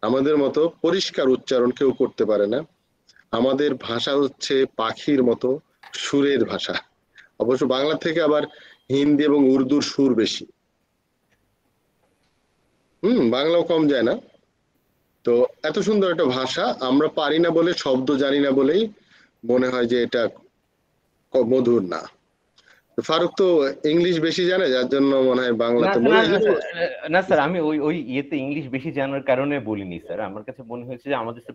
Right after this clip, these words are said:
Speaker 2: প্রশ্ন করার pattern গুলোতে যখন আমরা কোনো task করি কাউকে, এটা এক ধরনের, আহ, মানে এটা maybe,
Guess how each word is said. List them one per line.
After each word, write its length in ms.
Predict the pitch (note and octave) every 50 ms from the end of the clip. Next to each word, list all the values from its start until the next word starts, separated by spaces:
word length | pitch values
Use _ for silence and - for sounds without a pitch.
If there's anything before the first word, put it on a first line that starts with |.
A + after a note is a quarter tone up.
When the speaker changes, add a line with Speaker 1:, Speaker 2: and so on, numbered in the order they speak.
| _ _
Speaker 2:
প্রশ্ন 300 | C3 B2 - - C#3+ C3
করার 220 | C#3 C#3 C#3 C#3
pattern 360 | C3+ - B2 B2 - C3 C3+
গুলোতে 420 | B2+ C3+ C3+ C3+ C3 - - D3 C#3+ - - _ _ _ _ _ _ _ _ - _ _ _
যখন 220 | A2+ - D#3+ D#3+
আমরা 200 | C#3+ C#3 C#3 C#3
কোনো 180 | C3+ - D3+ D3
task 540 | - - - C3 B2 B2+ C3+ - - - -
করি 200 | D#3+ D#3+ D#3+ D3+
কাউকে, 400 | - C#3+ C#3 C#3 C#3 - A2 A#2 - _ _ _ -
এটা 260 | G#2 B2 D3 E3 D#3
এক 100 | D3 C#3+
ধরনের, 480 | D#3+ D#3 D#3+ D#3 D3+ D#3 C#3+ - E2
আহ, 160 | B2+ A#2 G#2 G#2 - _ _ _
মানে 220 | - D#3+ G#3 G3+
এটা 120 | F#3 F#3 G#3+
maybe, 340 | G3+ G3+ G3+ G3 G#3+ G#3